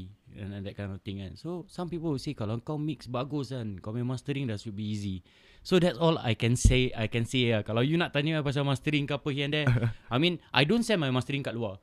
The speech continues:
Speaker 1: Cuma,
Speaker 2: Mm-hmm.
Speaker 1: but I, I try to do everything on my own.
Speaker 2: How,
Speaker 1: I
Speaker 2: how,
Speaker 1: try
Speaker 2: how
Speaker 1: lah.
Speaker 2: do you le-, how do you learn doing mastering?
Speaker 1: Ya, alamak, susah sih ni nak cakap.
Speaker 2: Ah.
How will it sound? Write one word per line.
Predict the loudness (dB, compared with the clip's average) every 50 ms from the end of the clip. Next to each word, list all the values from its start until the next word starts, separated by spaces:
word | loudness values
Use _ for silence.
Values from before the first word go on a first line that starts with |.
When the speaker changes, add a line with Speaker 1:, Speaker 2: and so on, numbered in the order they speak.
| _ _ _ _ _
Speaker 1:
Cuma, | -2 2 2 2 4
Speaker 2:
Mm-hmm. | 4
Speaker 1:
but | 2 2 0 0
I, | 0 2 2 2
I | 2 0
try | 0 0 0 0
to | 0 0 0
do | 0 0
everything | 0 0 -2 -2 -2 -2 -2
on | -2 -2
my | -2 -2
own. | -4 -4 -4 0
Speaker 2:
How, | 4 4
Speaker 1:
I | 6
Speaker 2:
how, | 8 8 10
Speaker 1:
try | 10 10 10
Speaker 2:
how | 8 8
Speaker 1:
lah. | 8 10
Speaker 2:
do | 10
you | 10 10 10 10 8 6
le-, | 4 2 -4 -12 -6 0
how | 4 4
do | 6 6
you | 6 8 8 8 10 10
learn | 12 12 10 10 8 4 2 0 -2 -6 -10 -12 -14 -18 -18 -18 -14
doing | -6 0 2 4 4 4
mastering? | 4 2 2 2 2 2 2 2 0 -4 -8 -10 _ _ -20 _ _ _ _ _ _ _ _
Speaker 1:
Ya, | -4 -2 -2
alamak, | -2 -2 -4 -4 -6
susah | -8 -8 -6 -4 -4 -2
sih | 0 0
ni | 0 -2 -2
nak | -4 -6
cakap. | -8 -6 -6 -6 -6
Speaker 2:
Ah. | -4 -2 -2 -2 -2 -4 -6